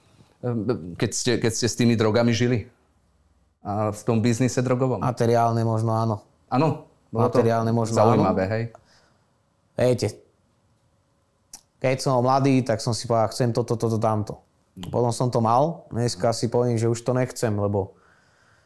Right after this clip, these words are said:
Speaker 2: mi to nič nedalo v podstate. Každý predmet, človek sa poteší, potom už... Teraz nehovorím, že chcem byť, e,
Speaker 1: Áno.
Speaker 2: chudák, alebo chudobný.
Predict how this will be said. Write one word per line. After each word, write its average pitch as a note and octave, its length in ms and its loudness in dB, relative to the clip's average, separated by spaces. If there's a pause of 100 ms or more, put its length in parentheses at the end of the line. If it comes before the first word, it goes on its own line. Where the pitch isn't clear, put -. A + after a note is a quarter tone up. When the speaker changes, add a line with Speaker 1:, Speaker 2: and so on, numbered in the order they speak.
(680)
Speaker 2:
mi A2 140 -2
to G#2 100 -2
nič G#2+ 220 0
nedalo A2+ 320 2
v - 80 -4
podstate. G2 400 -2 (400)
Každý G#2+ 380 -2
predmet, A2 580 0 (160)
človek A2 240 -2
sa - 140 -4
poteší, A#2 540 -2
potom A2 360 -2
už... - 300 -6 (180)
Teraz B2+ 260 0
nehovorím, C#3+ 380 2
že B2+ 140 2
chcem B2 160 -2
byť, A#2 180 2
e, A2+ 100 2 (120)
Speaker 1:
Áno. G#2+ 460 0
Speaker 2:
chudák, - 540 -2 (1300)
alebo A2 560 0
chudobný. A#2 560 -2